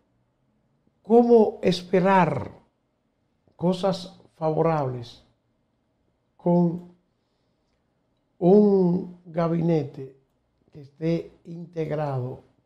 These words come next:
por el empresariado, por gente que tiene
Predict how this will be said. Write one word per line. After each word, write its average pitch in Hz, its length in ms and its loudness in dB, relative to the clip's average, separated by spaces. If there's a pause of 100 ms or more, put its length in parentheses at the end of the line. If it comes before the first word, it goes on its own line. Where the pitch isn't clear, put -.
(120)
por 143 500 -6
el 135 180 -18
empresariado, 135 1000 -10 (1500)
por 170 200 2
gente 208 340 2
que 202 100 -4
tiene 220 680 2